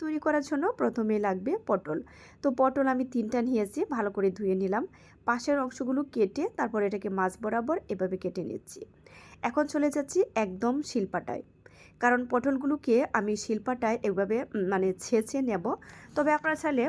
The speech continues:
বটি দিয়ে কুচি কুচি করে এই রেসিপিটা তৈরি করতে পারবেন। তবে এইভাবে আমি যেভাবে, মানে, পটলটাকে ভেঙে নিচ্ছি ঝুরঝুরে করে, এইভাবে করে নিলে এটা খেতে কিন্তু বেশি মজার হয়। তো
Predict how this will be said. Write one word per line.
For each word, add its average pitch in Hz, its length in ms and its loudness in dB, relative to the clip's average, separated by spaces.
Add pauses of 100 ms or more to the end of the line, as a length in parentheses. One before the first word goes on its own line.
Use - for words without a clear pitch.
(140)
বটি 208 300 2
দিয়ে 247 200 6
কুচি 247 260 -6
কুচি 233 220 -6 (140)
করে 208 240 4 (220)
এই 202 120 4
রেসিপিটা 202 380 -2 (100)
তৈরি 196 240 4
করতে 208 280 -4
পারবেন। 196 280 0 (440)
তবে 269 180 4 (220)
এইভাবে 302 340 4 (120)
আমি 220 200 0
যেভাবে, 240 340 2 (300)
মানে, 202 180 0 (220)
পটলটাকে 214 500 -2 (100)
ভেঙে 214 300 -2
নিচ্ছি 233 220 -4 (100)
ঝুরঝুরে 208 480 -2
করে, 196 180 6 (800)
এইভাবে 277 280 2 (120)
করে 294 220 0
নিলে 285 220 0 (160)
এটা 220 220 -4
খেতে 202 260 -2
কিন্তু 226 180 -4 (180)
বেশি 190 300 2
মজার 185 360 -4
হয়। - 140 -10 (2000)
তো 294 60 8